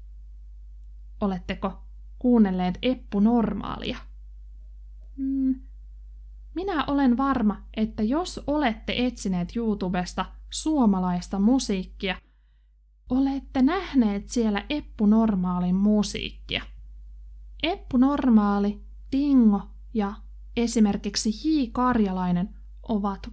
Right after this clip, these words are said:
kuuluisia suomalaisia kahdeksankymmentäluvun bändejä. Mm.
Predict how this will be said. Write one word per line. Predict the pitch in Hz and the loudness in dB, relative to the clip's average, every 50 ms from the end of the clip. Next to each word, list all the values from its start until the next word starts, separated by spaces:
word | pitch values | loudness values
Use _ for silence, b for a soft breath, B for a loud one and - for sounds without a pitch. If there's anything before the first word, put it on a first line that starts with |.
| - - | -8 -4
kuuluisia | - 320 359 359 302 254 220 202 196 190 - 208 202 196 196 | -2 -2 0 4 4 6 6 6 4 2 2 0 0 0 -2
suomalaisia | - - 262 254 240 220 202 190 190 190 185 185 - 220 196 190 - - | 0 0 2 4 6 6 6 4 2 -2 -4 -4 -2 -4 -4 -4 -6 -4
kahdeksankymmentäluvun | - 285 285 277 277 226 214 - - 196 196 208 220 202 196 190 190 - 190 190 196 196 196 208 185 180 185 - - - - - - - | -2 -2 -2 -2 -2 -4 -6 -4 -4 -4 -4 -2 -2 -2 -2 -2 -4 -4 -4 -2 -2 -2 -4 -4 -4 -6 -6 -6 -12 -16 -18 -14 -8 -4
bändejä. | 202 196 190 185 185 185 180 117 - - - - - - - - - - - - - - - - - - - - - - - - - - - - - - - - | -4 -2 0 0 0 0 -2 -2 -4 -4 -6 -8 -10 -14 -18 -18 -18 -18 -18 -18 -18 -18 -16 -16 -16 -16 -16 -16 -16 -16 -16 -16 -18 -18 -18 -18 -18 -18 -14 -8
Mm. | - 240 226 214 208 208 | -4 -2 0 0 0 -2